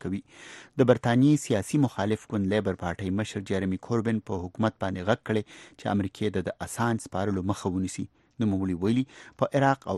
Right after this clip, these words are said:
افغانستان کې د زور زیاتو شهادتونو ښکاره کولو په سر امریکې ته د جولین اسانج حواله کولو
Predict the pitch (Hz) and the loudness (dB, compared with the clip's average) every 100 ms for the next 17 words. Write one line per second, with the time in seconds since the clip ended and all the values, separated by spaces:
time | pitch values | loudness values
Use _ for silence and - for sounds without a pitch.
0 | - 90 - 92 90 - 117 117 - 117 | -6 -6 -4 -4 -4 -2 0 0 -2 -2
1 | 117 - 113 107 95 - 104 131 143 110 | -2 -6 -2 0 0 -4 0 4 4 4
2 | 98 92 110 101 - 85 90 95 - 147 | -2 -2 -2 -4 -6 -8 -6 -6 0 4
3 | 117 - 90 92 - 95 87 - 87 117 | 4 2 -4 -4 -4 -2 -2 -4 -4 -2
4 | 117 - - - - 117 117 113 147 139 | -2 -6 -20 -20 -4 0 2 0 -2 0
5 | 135 120 110 98 92 101 98 95 92 - | 2 2 0 -2 -2 -4 -2 -2 -4 -6
6 | - 110 90 82 92 92 - 107 98 | -4 -2 -4 -4 -4 -4 -2 0 0